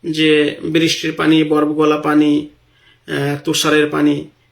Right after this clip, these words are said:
এগুলো হচ্ছে সাধারণ পানির পর্যায়ভুক্ত। তারপর সমুদ্রের পানি, নম্বর তিন, নম্বর তিনে জমজমের পানি, নম্বর চারে হচ্ছে রং পরিবর্তিত পানি,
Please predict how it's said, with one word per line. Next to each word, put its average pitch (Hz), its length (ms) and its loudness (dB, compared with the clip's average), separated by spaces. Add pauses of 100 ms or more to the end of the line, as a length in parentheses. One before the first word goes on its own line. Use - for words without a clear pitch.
এগুলো 185 260 -2
হচ্ছে 202 100 -4
সাধারণ 165 400 -4
পানির 156 280 -2
পর্যায়ভুক্ত। 143 760 -4 (1500)
তারপর 160 180 0
সমুদ্রের 151 600 0
পানি, 143 400 -2 (920)
নম্বর 151 340 2
তিন, 147 560 0
নম্বর 151 280 2
তিনে 151 240 0
জমজমের 147 480 2
পানি, 139 460 -4 (1400)
নম্বর 156 340 2
চারে 151 300 -2
হচ্ছে 156 380 -2 (680)
রং 156 380 0
পরিবর্তিত 151 720 0
পানি, - 500 -6